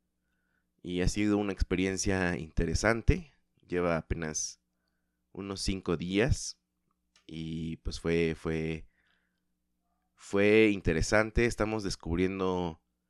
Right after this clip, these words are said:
nuevas etapas, la señora productora y yo. ¿Por qué digo que nuevas etapas? Porque la interacción, las dinámicas cambiaron.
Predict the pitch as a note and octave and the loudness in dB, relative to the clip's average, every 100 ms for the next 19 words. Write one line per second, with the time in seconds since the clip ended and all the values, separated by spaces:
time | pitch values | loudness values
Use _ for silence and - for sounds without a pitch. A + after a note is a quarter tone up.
0 | _ _ _ _ _ _ F2+ G2+ G#2 - | _ _ _ _ _ _ -2 2 4 2
1 | - F#2 F#2 - C3+ - - - _ _ | 2 0 2 4 4 0 -8 -10 _ _
2 | E2 D#2+ F2+ F#2 F2 D#2+ - F2 D#2+ D2 | -4 -4 -2 -2 0 0 2 2 2 6
3 | F#2+ A#2 F3 _ _ _ - - _ _ | 6 6 0 _ _ _ -20 -20 _ _
4 | _ _ _ _ - - C3 - G#2+ A2+ | _ _ _ _ 2 6 6 6 2 2
5 | - - G2 A#2+ A#2 - F#2 - - F2 | 2 0 2 2 2 2 -2 -2 -4 -2
6 | F2 E2+ D#2 F2 F2+ F2+ F#2 - - A#2+ | 0 0 0 -2 0 2 2 0 2 2
7 | B2 C3+ D3 - _ _ _ _ _ D#2+ | 2 -2 -10 -20 _ _ _ _ _ -2
8 | E2+ F2 F2+ G2+ A2+ A2+ F#2+ - - E2+ | 0 0 0 2 2 0 -6 -6 -4 -2
9 | E2+ F#2 F#2+ C4 | 2 4 4 2